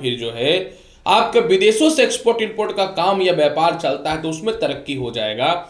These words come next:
बड़े भाई बहनों से व्यापार में स्थितियों में दिक्कतें आ रही थी, उसमें निपटारा हो जाएगा।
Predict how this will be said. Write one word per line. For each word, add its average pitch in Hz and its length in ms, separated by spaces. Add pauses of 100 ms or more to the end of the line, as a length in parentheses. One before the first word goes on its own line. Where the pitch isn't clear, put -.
(280)
बड़े 247 240
भाई 233 280
बहनों 220 340
से 240 180
व्यापार 185 500
में 196 120
स्थितियों 185 380
में 185 140
दिक्कतें 160 360
आ 175 100
रही 170 100
थी, 170 100
उसमें 214 280
निपटारा 131 440
हो 113 200
जाएगा। 110 400